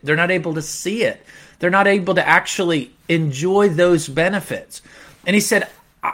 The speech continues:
I look at those situations and I have to make some kind of an assessment of those situations." And so that's really what he's dealing with here. So let me give you a simple summary statement, and then we'll look at two simple facts or truths that are found in this passage.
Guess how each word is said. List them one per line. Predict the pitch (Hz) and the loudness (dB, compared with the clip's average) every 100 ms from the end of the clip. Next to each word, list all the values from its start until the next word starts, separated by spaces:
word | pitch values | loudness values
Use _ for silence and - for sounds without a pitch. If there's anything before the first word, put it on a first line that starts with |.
| - | 4
I | 185 | 6
look | 208 277 | 6 4
at | 359 | 2
those | 233 180 | 0 0
situations | - 196 190 175 202 226 170 151 | 0 -2 -2 0 0 0 -4 -2
and | 147 | 0
I | |
have | 151 208 - | 2 0 0
to | 196 | -2
make | 165 - | -2 -2
some | - - 240 320 | -2 2 4 2
kind | 214 180 | 0 0
of | 151 | 0
an | 147 | -2
assessment | - 185 202 - 160 | 0 2 2 0 -6
of | 135 | -6
those | 117 113 | -6 -6
situations." | 120 - 117 101 - - - _ - - - - | -10 -10 -10 -12 -14 -20 -20 _ -20 -20 -20 -6
And | 196 | 0
so | 220 | 6
that's | 254 311 | 6 6
really | 240 214 | 2 4
what | 190 170 | 4 2
he's | 156 | 0
dealing | 139 180 214 156 | 0 0 0 -2
with | 110 - | -6 -10
here. | 107 - _ - - - | -12 -14 _ -20 -20 -10
So | - 226 | 2 6
let | 285 | 6
me | 359 | 6
give | 214 214 | 2 2
you | 196 | 2
a | 170 | 0
simple | - 208 202 180 | 2 -2 0 -4
summary | - 160 170 151 | -2 -2 0 -2
statement, | - 156 147 143 | -2 -2 -2 -6
and | 139 156 | -6 -4
then | |
we'll | 156 143 | -2 0
look | 151 156 | 0 0
at | 117 - _ - | -2 -6 _ -8
two | 240 254 | -2 0
simple | 247 226 196 190 175 165 | 0 0 0 -2 -4 -4
facts | - - 156 127 - - | -10 -2 2 2 -2 -12
or | 127 | -14
truths | - - 180 143 131 - | -10 -4 0 0 -4 -6
that | 143 | -2
are | 131 | -2
found | 131 139 139 | -2 0 0
in | 127 | -2
this | 117 | -8
passage. | - 113 110 87 - | -4 -4 -4 -12 -18